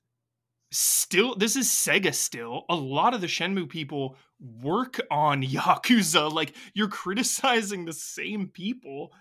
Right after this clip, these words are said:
that are working on the games." I can remember just this war, and it's like, "No,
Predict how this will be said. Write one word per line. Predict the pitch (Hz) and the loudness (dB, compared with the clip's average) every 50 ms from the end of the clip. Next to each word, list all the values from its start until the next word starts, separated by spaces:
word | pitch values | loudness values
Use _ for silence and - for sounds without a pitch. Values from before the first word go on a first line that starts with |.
| _ _ _ - | _ _ _ -10
that | 151 170 180 | -6 -4 -2
are | 185 160 139 | -2 -2 -2
working | 131 143 175 208 202 - 160 160 | -4 -6 -6 -6 -6 -8 -8 -6
on | 175 170 160 147 143 | -6 -6 -8 -8 -8
the | 143 139 | -10 -12
games." | 127 120 - 143 202 226 190 147 139 147 160 170 - - - _ _ _ _ _ _ _ _ - | -10 -8 -6 -4 -4 -2 -2 -4 -4 -6 -8 -8 -10 -12 -14 _ _ _ _ _ _ _ _ -8
I | 156 | -4
can | 139 180 | -4 -2
remember | 165 160 175 202 214 | 0 2 2 2 2
just | 175 165 - - | 0 -2 -4 -6
this | 151 - - | -6 -8 -6
war, | 139 170 202 208 | -4 -2 0 0
and | 180 147 | 0 -2
it's | 135 - - | -4 -8 -10
like, | 139 120 131 | -12 -10 -8
"No, | 135 151 214 196 135 117 107 - | -4 -2 -2 -2 -2 -2 -6 -16